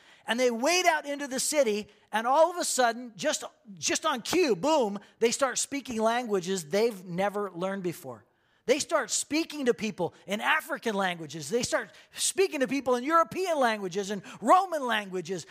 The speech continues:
island languages, tribal languages. They're just coming out of them left and right. And the individuals are saying, "I cannot believe this. But, you know, you're speaking my language perfectly." And they were spreading the gospel that way by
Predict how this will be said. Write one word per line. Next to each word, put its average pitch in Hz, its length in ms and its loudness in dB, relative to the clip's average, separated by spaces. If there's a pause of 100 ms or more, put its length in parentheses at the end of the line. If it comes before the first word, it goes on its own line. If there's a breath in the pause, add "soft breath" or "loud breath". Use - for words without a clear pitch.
(120 loud breath)
island 311 480 4
languages, 185 580 -2
tribal 339 460 4
languages. 180 560 -4 (240 loud breath)
They're 262 180 4
just 254 220 -4
coming 277 340 0
out 240 220 2
of 220 100 -2
them 196 220 -4
left 208 320 2
and 185 120 -8
right. 180 400 0 (400 soft breath)
And 214 160 -2
the 247 80 0
individuals 247 480 -2
are 214 60 -2
saying, 202 300 -2
"I 220 100 0
cannot 226 320 -2
believe 254 300 -6
this. 127 260 -10 (340 soft breath)
But, 180 260 -4
you 214 120 0
know, 202 60 0
you're 180 240 -4
speaking 202 480 -4
my 214 200 2
language 247 400 -6
perfectly." 330 580 -2 (800)
And 202 160 -2
they 233 120 4
were 208 120 -2
spreading 240 460 -2
the 226 60 -4
gospel 185 460 -4
that 143 240 4
way 135 300 0
by 147 500 2